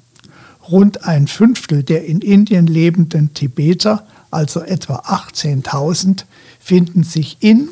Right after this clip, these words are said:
und um Dharamsala. In unserer letzten Sendung hatten wir den Ort ausführlicher vorgestellt.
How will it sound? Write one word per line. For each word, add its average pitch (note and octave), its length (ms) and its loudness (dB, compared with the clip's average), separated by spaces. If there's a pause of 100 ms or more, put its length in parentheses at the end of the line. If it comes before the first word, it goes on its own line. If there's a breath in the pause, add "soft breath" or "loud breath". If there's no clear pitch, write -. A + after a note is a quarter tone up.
und D#3+ 280 0
um G3 220 4
Dharamsala. C#3 800 -4 (760 loud breath)
In G3+ 140 4
unserer F#3+ 380 2
letzten E3 480 0
Sendung G#3+ 600 4 (120)
hatten E3+ 360 2
wir E3+ 140 4
den D#3 280 -4
Ort - 400 -6
ausführlicher F3 840 0
vorgestellt. C3 720 -2